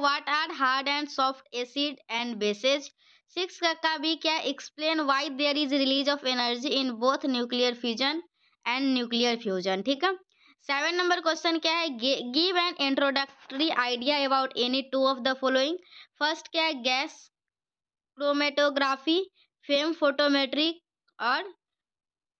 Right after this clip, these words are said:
क्या है, कोलोमेट्री होगा या फिर कैलोरीमेट्री होना चाहिए, पता नहीं क्या है ये। चलिए,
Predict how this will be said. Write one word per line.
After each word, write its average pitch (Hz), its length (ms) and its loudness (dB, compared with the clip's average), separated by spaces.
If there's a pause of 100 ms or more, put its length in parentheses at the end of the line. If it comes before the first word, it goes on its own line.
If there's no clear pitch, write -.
(1000)
क्या 262 80 2
है, 254 180 -2
कोलोमेट्री 269 680 2
होगा 208 340 4 (1300)
या 220 180 -4
फिर 233 340 -6 (260)
कैलोरीमेट्री 254 960 0
होना 190 300 2
चाहिए, 185 400 0 (520)
पता 247 160 -4
नहीं 254 280 -2
क्या 233 140 2
है 220 220 2
ये। 220 200 -2
चलिए, - 760 -6